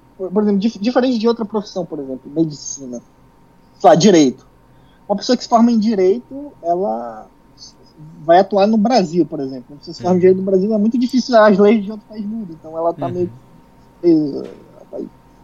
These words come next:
Speaker 1: A computação não, pô. A computação, o conhecimento que você adquire numa faculdade do Brasil é o mesmo em qualquer país.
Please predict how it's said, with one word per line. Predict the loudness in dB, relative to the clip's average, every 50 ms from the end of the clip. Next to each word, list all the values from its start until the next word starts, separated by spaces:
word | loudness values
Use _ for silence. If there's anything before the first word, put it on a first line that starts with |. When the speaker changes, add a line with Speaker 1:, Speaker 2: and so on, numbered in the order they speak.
| _ _
Speaker 1:
A | 2 2
computação | 4 4 4 4 4 2 0 0 0 -2 -4
não, | -4 -4 -4 -6
pô. | -2 -2 -2
A | -2
computação, | -2 -4 -8 -6 -4 -6 -4 -2 0 2
o | 2 2 0 0
conhecimento | 0 2 2 2 2 0 -2 -2 -4 -4 -4 _ _
que | -10
você | -6 -6 -6 -4 -2 -2
adquire | -4 -4 -4 -2 0 2 2 2 0
numa | 0 -4 -10 -10
faculdade | -10 -10 -10 -8 -6 -6 -4 -4
do | -6
Brasil | -6 -8 -8 -6 -4 -4 -4 2
é | 2 2
o | 4 6
mesmo | 6 6 8 8 6 6
em | 4 0
qualquer | -4 -8 -10 -8 -8 -8
país. | -8 -8 -8 -6 -4 -4 -4 -4 -6 -8 -12